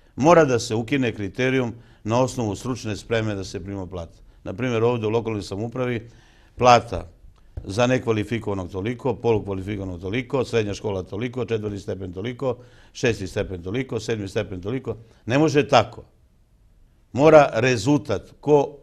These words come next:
radi dobro, ima rezultat, ne može da prima istu platu kao onaj direktor koji je upropastio preduzeće, zato što je nesposoban i što mu je to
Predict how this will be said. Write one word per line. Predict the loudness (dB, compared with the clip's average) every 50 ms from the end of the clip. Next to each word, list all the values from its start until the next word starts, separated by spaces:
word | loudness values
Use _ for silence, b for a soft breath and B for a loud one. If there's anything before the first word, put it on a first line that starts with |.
| -20 _ -8
radi | 0 4 8 8 8 8 6 4 2
dobro, | 4 4 2 2 2 0 -2 -4 -4 -6 -6
ima | -4 -2 2 4 4
rezultat, | 4 4 4 2 2 0 -2 0 0 -2 -2 -2 -4 -10 -20 -20 -20 _ _ _ -4
ne | -2 0
može | 2 2 2 2 0 -2
da | -2 -2 -4
prima | -2 -2 0 0 0 0 -2
istu | -2 -2 -4 -6 -6 -8 -4
platu | 0 0 0 0 0 -4 -8
kao | -6 -4 -4
onaj | -2 -2 -2 -2
direktor | -2 -2 -2 -2 -2 -2 -2 -6 -6 -4
koji | -4 -6 -6
je |
upropastio | -6 -8 -8 -6 -4 -4 -4 -4 -4 -6 -8 -8 -8 -10 -16 _ _ _ _ _
preduzeće, | -6 -6 -6 -6 -6 -4 0 0 0 0 0 0 0 0 0 -2 -4 b b b b b
zato | -2 -2 -2 -2 -6
što | -6 -4 -4
je | 0
nesposoban | 0 0 0 0 -2 -4 -2 -2 -4 -2 -2 -2 -2
i | -4
što | -6 -6 -4
mu | -4 -2
je | -4 -2
to | 0 2 2 2 2 0 -4